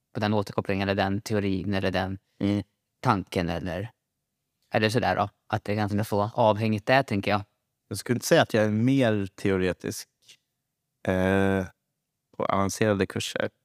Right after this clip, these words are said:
Speaker 1: Nej, okej.
Speaker 2: Men det säger väl mer om mig än om
Speaker 1: Men är det att du också är ganska, du kan, ja, nu vet ju inte jag hur du är i de, i nybörjare och fortsättning, hur mycket
Speaker 2: Nej. Men, eh,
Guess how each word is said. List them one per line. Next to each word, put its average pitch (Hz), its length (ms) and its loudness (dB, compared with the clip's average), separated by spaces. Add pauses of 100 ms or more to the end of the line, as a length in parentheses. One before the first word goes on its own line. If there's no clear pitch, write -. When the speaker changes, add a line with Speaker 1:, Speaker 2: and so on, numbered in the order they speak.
(120)
Speaker 1:
Nej, 170 240 4
okej. 104 260 2 (1000)
Speaker 2:
Men 95 120 -2
det 95 120 0
säger 101 240 2
väl 95 120 2
mer 95 240 2
om 92 100 0
mig 95 300 -2
än 92 200 -4
om 92 220 -6 (1080)
Speaker 1:
Men 151 140 4
är 139 100 6
det 131 60 4
att 127 80 0
du 131 200 4
också 127 200 -2
är 123 100 4
ganska, 120 340 -2
du 120 100 -2
kan, - 260 -4 (100)
ja, 117 120 0
nu 123 140 2
vet 120 200 0
ju 131 40 2
inte 110 160 -2
jag 104 60 2
hur 107 120 0
du 104 140 2
är 101 120 4
i 101 100 0
de, 101 300 -2 (1160)
i 127 140 -2
nybörjare 107 460 4
och 101 60 -2
fortsättning, 113 500 -2
hur 110 60 0
mycket 107 440 -2 (1200)
Speaker 2:
Nej. 113 560 0 (1120)
Men, 110 220 4
eh, 117 100 0